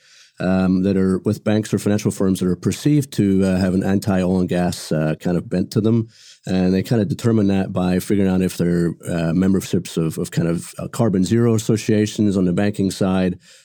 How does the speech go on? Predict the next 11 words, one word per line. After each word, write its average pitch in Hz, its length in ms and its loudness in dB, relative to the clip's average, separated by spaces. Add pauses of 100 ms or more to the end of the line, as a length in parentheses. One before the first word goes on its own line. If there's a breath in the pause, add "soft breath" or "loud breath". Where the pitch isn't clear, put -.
or 123 180 2
just 113 200 0
have, 104 240 0 (100)
have, 95 300 0
uh, 90 180 2
shareholder 98 480 0
proposals 101 520 -2
before - 300 -2
their 110 80 2
public 98 300 -2
companies 95 540 0